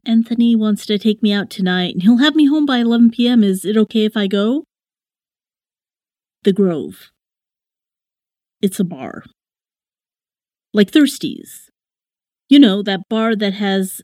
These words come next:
teen night once a week. Well, the Grove has teen night. Okay, yes, I'll be home by eleven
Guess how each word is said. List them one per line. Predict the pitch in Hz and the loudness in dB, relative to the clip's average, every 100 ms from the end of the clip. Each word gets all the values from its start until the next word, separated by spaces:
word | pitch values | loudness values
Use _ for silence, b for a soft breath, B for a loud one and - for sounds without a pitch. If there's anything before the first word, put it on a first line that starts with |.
| - | 2
teen | 269 254 | 6 6
night | 180 123 | 2 -4
once | - 165 - | -10 -12 -12
a | |
week. | 120 80 - - _ _ _ _ _ _ _ _ _ _ _ _ - | -12 -12 -16 -20 _ _ _ _ _ _ _ _ _ _ _ _ 2
Well, | 262 269 - _ _ | 2 2 -4 _ _
the | 302 214 - | 4 4 4
Grove | 262 294 302 | 2 2 0
has | 226 220 - | -2 -4 -4
teen | - 180 170 | -2 -2 -2
night. | 135 73 _ _ _ _ _ _ _ _ _ _ _ _ _ _ - | -8 -12 _ _ _ _ _ _ _ _ _ _ _ _ _ _ -6
Okay, | 254 247 226 233 233 - | -4 0 0 0 -6 -2
yes, | 277 269 185 - - | 0 0 -4 -12 -4
I'll | 226 214 | 2 6
be | 208 | 6
home | 208 220 | 6 6
by | 208 | 4
eleven | 190 196 202 202 196 | 0 0 0 0 0